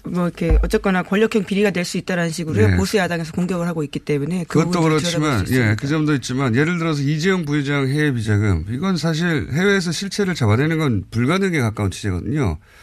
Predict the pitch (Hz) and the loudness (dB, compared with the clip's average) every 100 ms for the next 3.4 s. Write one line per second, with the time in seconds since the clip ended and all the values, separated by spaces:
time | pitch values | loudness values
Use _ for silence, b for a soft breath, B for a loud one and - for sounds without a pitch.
0 | B B B B 185 - 185 165 139 147 | B B B B -4 0 0 2 2 2
1 | 110 131 151 98 85 170 170 190 185 175 | 0 -2 0 0 -2 -4 -2 -2 0 0
2 | 123 175 190 180 180 160 147 120 107 104 | 0 0 -2 -4 -6 -4 -4 -2 -2 -2
3 | - 107 82 | -4 -4 -4